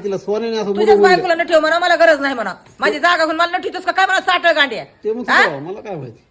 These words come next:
Speaker 2: तुझं बी तोंड हाणलं पाहिजे, त्याचं बी हाणलं पाहिजे.
Speaker 1: अगं, ते म्हणत होता म्हणा, काय पाहिजे ते सांग म्हणा, माऊलीला आमच्या. सगळं,
Speaker 2: हा.
Speaker 1: सगळं करू म्हणले माऊली
Speaker 2: त्याला म्हणा, "तुला बोललंय माऊलीनं घरी.
Speaker 1: फक्त सही करा म्हणले.
Speaker 2: तुझी कष्टणी काढते म्हणा, ये घरी."
Speaker 1: सही करा म्हणले फक्त.
Speaker 2: हो, ये ना म्हणा सही घ्यायला माझ्याकडे.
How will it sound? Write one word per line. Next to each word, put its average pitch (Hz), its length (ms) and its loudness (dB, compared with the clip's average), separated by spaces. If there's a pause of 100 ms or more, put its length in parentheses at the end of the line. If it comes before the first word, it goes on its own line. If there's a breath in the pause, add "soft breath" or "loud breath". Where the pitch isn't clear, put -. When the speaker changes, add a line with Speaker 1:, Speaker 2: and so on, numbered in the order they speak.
(120)
Speaker 2:
तुझं 330 200 0
बी 339 60 -8
तोंड 415 280 -2
हाणलं 381 220 2
पाहिजे, 339 260 -2
त्याचं 330 180 0
बी 320 60 -8
हाणलं 302 240 -4
पाहिजे. 247 320 -6
Speaker 1:
अगं, 175 180 -6
ते 208 80 2
म्हणत 240 160 -6
होता 233 140 -4
म्हणा, 160 560 -4 (120)
काय 196 160 -6
पाहिजे 202 260 -4
ते 185 60 -10
सांग 202 220 -6
म्हणा, 196 200 0
माऊलीला 185 420 0
आमच्या. 147 240 -8 (360)
सगळं, 311 240 6
Speaker 2:
हा. 247 100 0
Speaker 1:
सगळं 226 280 2
करू 214 200 2
म्हणले 196 200 0
माऊली 185 220 2
Speaker 2:
त्याला 311 280 0
म्हणा, 330 160 -4
"तुला 330 180 -4
बोललंय 339 340 2
माऊलीनं 311 400 0
घरी. 269 220 -4 (120)
Speaker 1:
फक्त 208 200 -8
सही 233 240 2
करा 190 200 -2
म्हणले. 156 200 -6
Speaker 2:
तुझी - 100 -8
कष्टणी 359 320 -2
काढते 320 280 -2
म्हणा, 302 160 -2
ये 339 160 -2
घरी." 349 240 -4 (540)
Speaker 1:
सही 233 160 8
करा 226 200 0
म्हणले 185 200 0
फक्त. 170 180 -6
Speaker 2:
हो, 269 180 0
ये 359 160 0
ना 494 100 -6
म्हणा 403 180 -4
सही 349 200 0
घ्यायला 302 240 -2
माझ्याकडे. 233 500 -10